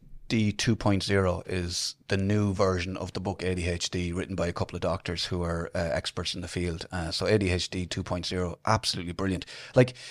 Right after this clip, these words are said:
even if you don't have A D H D, even if your child doesn't have A D H D, like, one of the things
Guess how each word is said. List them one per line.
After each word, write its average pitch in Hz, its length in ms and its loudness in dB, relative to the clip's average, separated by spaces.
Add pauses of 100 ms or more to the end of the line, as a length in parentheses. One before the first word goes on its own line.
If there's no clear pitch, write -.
(240)
even 214 260 2
if - 120 -2
you 160 100 6
don't 139 540 6
have 117 180 6
A 113 100 6
D 104 140 2
H 101 160 4
D, 101 220 0
even 143 180 2
if 127 80 -2
your 113 140 0
child 113 480 4
doesn't 95 180 -4
have 90 120 2
A 92 100 6
D 90 120 0
H 92 200 0
D, 90 180 2 (240)
like, 127 240 4
one 156 160 8
of 185 100 4
the 139 100 6
things 117 440 4